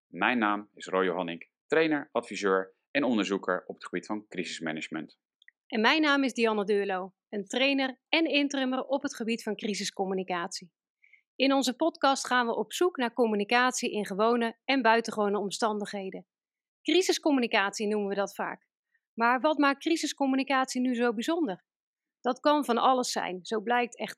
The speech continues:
Speaker 2: iedere keer weer. Maar wat dat alles is, dat willen wij graag weten.
Speaker 1: En daarom gaan we gewoon in gesprek met verschillende collega's. En we hebben de-, van deze gesprekken geleerd. En we hopen ook dat jullie dat doen. Vergeet je dus niet te abonneren op deze podcast.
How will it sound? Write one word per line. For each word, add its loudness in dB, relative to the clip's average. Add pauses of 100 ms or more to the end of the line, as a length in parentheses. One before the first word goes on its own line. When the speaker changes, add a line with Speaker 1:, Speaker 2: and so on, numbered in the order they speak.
Speaker 2:
iedere 2
keer 0
weer. -2 (240)
Maar 4
wat 4
dat 0
alles 2
is, 2 (280)
dat 2
willen 2
wij 4
graag 0
weten. -4 (640)
Speaker 1:
En -4
daarom 4 (100)
gaan 4
we 2
gewoon 4
in 0
gesprek 2
met -2
verschillende 2
collega's. 2 (540)
En -6
we 4
hebben 6
de-, -2
van -2
deze 0
gesprekken -2
geleerd. 2 (320)
En -10
we 2
hopen 2
ook 2
dat -6
jullie 0
dat 0
doen. -12 (460)
Vergeet 0
je -4
dus -2
niet -2
te 4
abonneren 2
op 2
deze -2
podcast. 0